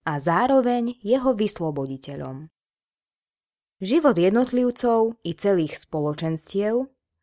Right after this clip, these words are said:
a ich vzájomné spolunažívanie zostáva v trvalom vzťahu k najvyššej autorite samého Boha. Tento vzťah však neznamená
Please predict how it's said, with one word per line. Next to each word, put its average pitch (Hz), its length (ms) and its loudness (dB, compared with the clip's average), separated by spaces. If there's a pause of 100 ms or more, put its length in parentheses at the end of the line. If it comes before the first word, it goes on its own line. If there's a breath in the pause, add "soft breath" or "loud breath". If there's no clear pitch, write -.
a 180 140 0
ich 160 180 -4
vzájomné 170 600 0
spolunažívanie 180 1200 -2 (480)
zostáva 170 680 0
v - 140 -14
trvalom 240 500 2
vzťahu 190 460 -2 (300)
k 165 100 -8
najvyššej 190 720 0
autorite 196 720 0
samého 208 680 0
Boha. 131 440 -4 (1300)
Tento 180 380 0
vzťah - 640 -4
však 233 260 -4
neznamená 196 760 0